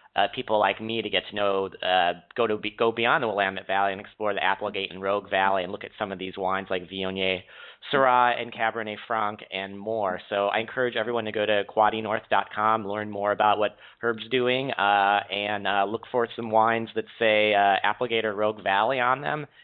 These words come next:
And, uh, you know, uh, just, uh, if you're in the Bay Area, drive up and, and visit.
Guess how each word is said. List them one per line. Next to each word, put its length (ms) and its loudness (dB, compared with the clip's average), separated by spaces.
And, 380 0
uh, 480 4
you 80 -6
know, 220 0
uh, 240 4
just, 320 -10
uh, 300 0
if 100 -14
you're 120 0
in 80 0
the 60 -2
Bay 200 4
Area, 320 4
drive 320 2
up 220 2
and, 200 -8
and 160 -8
visit. 340 -2